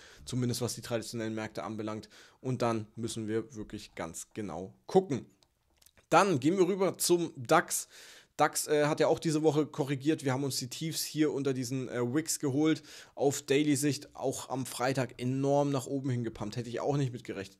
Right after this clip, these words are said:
Nächste Zielzone, die ich eigentlich erwartet hab, waren hier die fünfzehntausendsiebenhundertzehn und wir sind gekommen bis fünfzehntausendsiebenhundertdreißig. Wieder zwanzig Dollar.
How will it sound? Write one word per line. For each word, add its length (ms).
Nächste 440
Zielzone, 520
die 120
ich 120
eigentlich 220
erwartet 460
hab, 200
waren 180
hier 100
die 80
fünfzehntausendsiebenhundertzehn 1400
und 120
wir 140
sind 120
gekommen 380
bis 140
fünfzehntausendsiebenhundertdreißig. 1400
Wieder 260
zwanzig 380
Dollar. 320